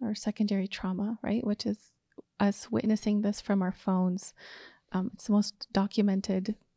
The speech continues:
genocide, uh, you know, in, in history, right? And we're seeing it from our phones. We're trying to process, we're trying to make sense of it. But the way the brain works is that sometimes when you're witnessing a trauma, it's, it's almost as debilitating as experiencing it.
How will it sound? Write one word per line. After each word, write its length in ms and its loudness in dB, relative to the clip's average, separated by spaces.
genocide, 680 0
uh, 260 -10
you 100 2
know, 200 0
in, 160 0
in 140 4
history, 480 2
right? 260 2
And 140 4
we're 80 6
seeing 420 6
it 140 2
from 520 0
our 120 2
phones. 500 2
We're 180 -10
trying 200 8
to 60 8
process, 440 4
we're 60 2
trying 220 4
to 60 8
make 180 6
sense 280 2
of 100 4
it. 240 4
But 200 2
the 100 6
way 240 8
the 120 2
brain 280 10
works 300 4
is 140 2
that 340 4
sometimes 640 2
when 140 2
you're 120 2
witnessing 440 4
a 40 2
trauma, 560 2
it's, 320 -4
it's 220 -12
almost 340 4
as 120 6
debilitating 640 2
as 120 2
experiencing 760 2
it. 100 -4